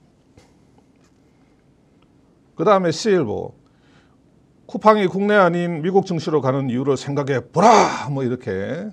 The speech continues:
나왔는데, 자, 한국의 아마존, 쿠팡이 한국 기업 최초로 뉴욕 증권거래소 상장 절차에 착수했다. 미국 기업 쿠팡 엘엘씨가 미국 뉴욕 증권거래소에 상장을 하는 겁니다.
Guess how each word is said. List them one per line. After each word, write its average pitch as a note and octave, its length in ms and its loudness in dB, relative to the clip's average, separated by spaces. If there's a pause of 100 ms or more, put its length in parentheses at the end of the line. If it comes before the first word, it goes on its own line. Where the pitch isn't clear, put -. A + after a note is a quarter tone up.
나왔는데, G2 640 -6 (1120)
자, - 140 -6
한국의 G3+ 420 0
아마존, B2+ 640 0
쿠팡이 D3 720 -6 (300)
한국 A#3 560 -2
기업 F3 420 -2
최초로 F#3+ 760 -4
뉴욕 F#3 280 2
증권거래소 C#3+ 720 -6
상장 C#3 420 -8
절차에 A2 280 -6
착수했다. A2 680 -8 (480)
미국 A3 460 -2
기업 D#3+ 320 -2
쿠팡 F3 400 -6
엘엘씨가 G3 880 0 (380)
미국 G3+ 420 0
뉴욕 D#3 260 0
증권거래소에 C#3 800 -6
상장을 C#3 400 -8
하는 B2+ 240 -8
겁니다. G2 680 -10